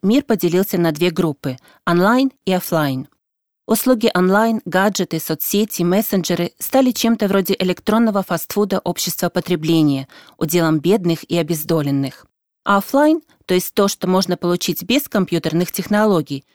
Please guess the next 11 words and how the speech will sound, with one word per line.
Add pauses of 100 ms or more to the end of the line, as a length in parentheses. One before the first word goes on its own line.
(140)
все
больше
превращается
в
привилегию
людей
богатых, (220)
знак
статуса
и
обеспеченности.